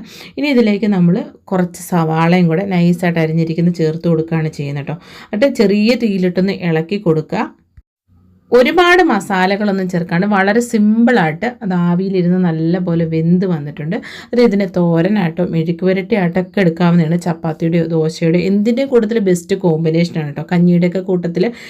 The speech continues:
എല്ലാവർക്കും ഒരുപോലെ ഇഷ്ടപ്പെടുന്ന രീതിയിലാണ് നമ്മൾ കോവയ്ക്ക വെച്ചിട്ട് തയ്യാറാക്കിയിരിക്കുന്നത്. കാരണം, ആ, നമ്മൾ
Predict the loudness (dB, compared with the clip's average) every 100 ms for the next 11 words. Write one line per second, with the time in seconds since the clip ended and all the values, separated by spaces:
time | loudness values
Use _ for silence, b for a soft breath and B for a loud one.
0 | B 2 4 4 2 0 -4 -4 -2 -2
1 | -2 -4 -6 -4 -2 0 0 2 2 0
2 | 0 0 -2 -2 -2 -4 -2 -6 -4 -6
3 | -6 -8 -8 -8 -6 -8 -10 B B B
4 | 0 0 -2 -2 0 2 2 0